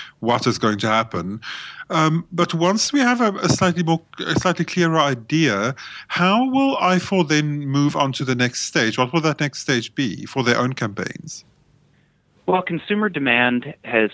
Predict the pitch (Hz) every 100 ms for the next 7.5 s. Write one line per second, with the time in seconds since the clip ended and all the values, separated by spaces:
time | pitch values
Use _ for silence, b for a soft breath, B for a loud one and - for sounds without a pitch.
0 | - 110 107 104 104 - 123 113 98 95
1 | - 104 98 92 85 - 78 82 80 90
2 | 104 107 - _ _ _ - 98 92 92
3 | 98 82 - 92 - 98 107 101 - 95
4 | - _ _ _ - 110 104 90 - _
5 | b b - 107 117 170 170 131 104 92
6 | 87 - 95 90 90 85 87 110 107 98
7 | - 131 101 85